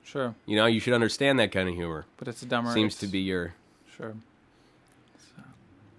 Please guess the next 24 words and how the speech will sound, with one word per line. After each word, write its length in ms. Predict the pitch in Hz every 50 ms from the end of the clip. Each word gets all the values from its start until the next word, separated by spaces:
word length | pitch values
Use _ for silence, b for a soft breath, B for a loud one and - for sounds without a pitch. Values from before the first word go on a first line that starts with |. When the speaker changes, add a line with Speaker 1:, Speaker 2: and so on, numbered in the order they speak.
| _ _ _ _ _ _ _ b b b b b b b b b b
Speaker 1:
Hey, 100 | - 170
so 200 | 165 - 185 180
that 100 | 175 170
a 20 | 165
lot 220 | 165 170 180 190
of 80 | 175 -
people, 460 | 185 170 - 156 139 131 123 110 -
uh, 360 | - 127 123 120 117 113 113 117
say 260 | - - 147 135 135
that 240 | 123 123 120 113 -
the 160 | 127 120 120
mustache 580 | 123 127 127 - 113 - - 117 107 107 - -
is 300 | - 120 117 113 110 113
a 220 | 107 104 101 -
thigh 180 | - 139 131 151
tickler, 440 | 147 - 113 - 92 87 92 101 - - _ _ _ _ _ _ _ _ _ _ _ _ _ _ _ _ _
but 200 | - 117 123 117
it's 200 | 117 110 - -
really 220 | 160 170 165 151 139
not, 320 | 131 123 120 117 110 107 - - -
uh, 300 | 113 110 110 107 107 104 - 82
a 40 | 117 -
thigh 160 | 151 156 170
tickler. 440 | 170 - 143 120 - 113 107 110 110